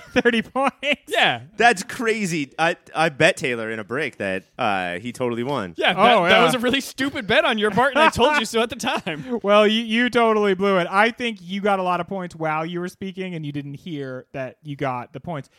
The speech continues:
Speaker 1: But you brought a lot of the, the, the key knowledges about the history of Hollywood and the history of movies and really the history of our friendship. So Ryan is the winner for this week. Still my best friend. Congratulations, buddy. But moving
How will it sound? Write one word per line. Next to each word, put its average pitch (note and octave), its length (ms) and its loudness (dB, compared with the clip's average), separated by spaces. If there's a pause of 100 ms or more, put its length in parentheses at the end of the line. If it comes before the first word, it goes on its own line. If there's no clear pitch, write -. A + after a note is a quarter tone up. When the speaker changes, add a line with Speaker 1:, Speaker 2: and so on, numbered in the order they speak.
(140)
Speaker 1:
But C4+ 100 -10
you D4 40 -4
brought E4 220 0
a D#4 40 -2
lot C#4+ 180 0
of A#3+ 60 -10
the, A#3+ 200 -2
the, G#3+ 240 -4 (100)
the G#3+ 80 -10
key C#4+ 260 -12
knowledges D3 840 -8
about D3+ 400 -4
the C3+ 140 -6
history E3+ 400 -8
of C#3 100 -8
Hollywood F3+ 560 -8
and G3+ 240 -12
the F3+ 60 -6
history G3 340 -10
of G3+ 60 -10
movies A3 420 -10
and G#3 80 -14
really G#3 320 -8 (320)
the D3 80 -14
history E3 480 -8 (220)
of D3+ 100 -12
our D3+ 80 -6
friendship. E3 500 -10 (360)
So F#3+ 100 -4
Ryan C4 360 2
is A#3 100 -4
the A3+ 100 -2
winner A3+ 280 2
for G3 100 -2
this G#3 260 0
week. G3+ 280 -4
Still A3+ 220 0
my G#3+ 100 2
best F3+ 280 -2
friend. F3+ 300 -2
Congratulations, E3+ 960 -2 (340)
buddy. D#3 420 0 (440)
But G#3+ 180 0
moving B3+ 400 -4